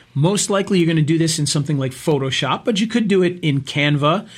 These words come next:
Um, if you've got a Photoshop alternative, you can do that. The big difference with these types of graphics is you need to create something that's not gonna be full screen.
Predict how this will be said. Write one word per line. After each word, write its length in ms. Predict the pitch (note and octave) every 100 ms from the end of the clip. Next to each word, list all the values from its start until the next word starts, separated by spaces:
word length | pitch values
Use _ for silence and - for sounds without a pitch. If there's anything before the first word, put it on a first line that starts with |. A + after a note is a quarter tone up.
| - - -
Um, 300 | C3+ C3+ C#3
if 180 | E3 D#3+
you've 120 | C#3+
got 200 | D#3+ C#3
a 120 | C#3+
Photoshop 580 | - F3 E3+ D#3+ D#3 D3
alternative, 680 | D#3 C3+ C3 E3 E3 D3 C3+
you 80 |
can 160 | C3 C3+
do 140 | B2+
that. 280 | A#2+ C3 E3+ - _ _ _ - - -
The 120 | D3
big 280 | B2 A#3 G#3
difference 400 | A#3+ - F#3+ -
with 260 | D3+ D3 - - - -
these 240 | E3+ E4+
types 260 | - C4 -
of 80 | D#3
graphics 580 | D3 C#3+ D3 D#3+ - -
is 400 | - E3+ F3 E3+ - - - _
you 200 | C#3 G#3
need 240 | G#3+ G3+
to 200 | D#3 F3+
create 320 | E3 E3+ E3+ D#3+
something 300 | E3+ D#3+ D#3+
that's 240 | D3 -
not 320 | D#3 D#3 D#3+
gonna 160 | D#3+ D3+
be 180 | C3+ C#3
full 280 | - B2+
screen. 480 | A#2+ - F3+ C#3 G2+